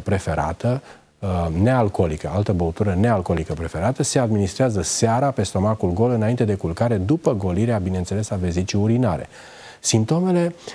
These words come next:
dispar după două, trei zile de la începerea tratamentului, chiar și în tratamentul cu fosfomicină în doză unică. În cazurile dificile însă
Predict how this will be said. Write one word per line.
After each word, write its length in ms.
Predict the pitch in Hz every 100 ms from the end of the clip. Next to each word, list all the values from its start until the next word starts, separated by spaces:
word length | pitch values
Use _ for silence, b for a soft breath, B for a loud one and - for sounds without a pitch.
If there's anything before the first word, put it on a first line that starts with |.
| B
dispar 540 | - 117 127 - 180 170
după 280 | 131 117 101
două, 260 | 110 110
trei 220 | 98 92
zile 220 | 87 95 92
de 100 | 92
la 120 | 92
începerea 460 | 92 101 92 92
tratamentului, 800 | 87 95 90 92 98 90 71 69 -
chiar 220 | - 135
și 120 | -
în 80 | 131
tratamentul 640 | 123 107 107 110 123 123
cu 280 | 113 - 117
fosfomicină 840 | 107 - 104 - 92 87 - 113 101
în 100 | 92
doză 280 | 90 101 98
unică. 460 | 104 104 80 - - -
În 140 | 92 87
cazurile 640 | 101 147 165 160 147 127
dificile 680 | 110 113 110 107 - 135 82
însă 300 | 76 - 80